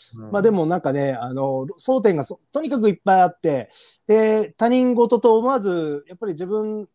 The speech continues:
Speaker 2: ね、こういう社会にしたいっていうのを考えながら、そういう中でもやっていきたいなっていうのはあります。
Speaker 1: うん、そうっすね。まあ、でも、もうブリさんもちょっとお疲れのようですんで、ちょっと休みながらね、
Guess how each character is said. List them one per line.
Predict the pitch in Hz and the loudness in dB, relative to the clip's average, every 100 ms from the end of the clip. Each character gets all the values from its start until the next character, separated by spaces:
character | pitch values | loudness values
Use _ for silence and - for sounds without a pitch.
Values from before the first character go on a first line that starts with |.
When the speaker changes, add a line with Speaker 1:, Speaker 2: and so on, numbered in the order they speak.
| _ 214 247 | _ -16 -6
Speaker 2:
ね、 | 220 160 - | -6 -6 -6
こ | 208 | -4
う | |
い | 214 | -2
う | |
社 | 208 214 | -4 -6
会 | 175 | -6
に | 143 | -6
し | - | -6
た | 196 | -4
い | 170 | -4
っ | |
て | - | -6
い | 131 | -8
う | |
の | 120 | -8
を | - - - - | -12 -20 -14 -4
考 | 226 247 | 0 2
え | 247 | 2
な | 262 | 4
が | 214 | 2
ら、 | 165 | 0
そ | 180 | -4
う | |
い | 165 | -4
う | |
中 | 170 160 | -4 -6
で | 127 | -8
も | 120 | -12
や | |
っ | 117 | -12
て | 135 | -12
い | |
き | - | -6
た | 165 | -2
い | |
な | 147 202 | 2 0
っ | |
て | 190 | 0
い | |
う | |
の | 120 | -8
は | |
あ | 113 | -8
り | |
ま | 117 | -12
す。 | - - _ _ _ _ _ _ | -12 -16 _ _ _ _ _ _
Speaker 1:
う | 117 | -16
ん、 | 113 110 104 98 95 | -14 -14 -14 -14 -14
そ | - | -14
う | 110 | -14
っ | |
す | - 104 | -14 -10
ね。 | 107 143 135 135 - _ _ _ | 2 6 6 2 -8 _ _ _
ま | 120 | -4
あ、 | 120 | -2
で | |
も、 | 117 107 - _ _ _ _ _ _ _ | 0 -2 -6 _ _ _ _ _ _ _
も | 110 113 | -10 -8
う | |
ブ | 117 | -8
リ | |
さ | 143 | -8
ん | 123 | -8
も | |
ち | 107 | -8
ょ | |
っ | 127 | -8
と | 95 | -8
お | - | -6
疲 | 131 | -4
れ | 120 | -4
の | 120 | -2
よ | 156 | -2
う | 131 | 0
で | 143 | -2
す | 156 | -4
ん | 131 | -6
で、 | 87 - _ _ _ _ _ _ _ _ _ _ _ | -6 -10 _ _ _ _ _ _ _ _ _ _ _
ち | - | -16
ょ | |
っ | 107 | -8
と | |
休 | 104 139 139 | -8 -6 -8
み | 135 | -6
な | 156 | -6
が | 175 | -4
ら | - | -4
ね、 | 123 147 151 | -2 -4 -4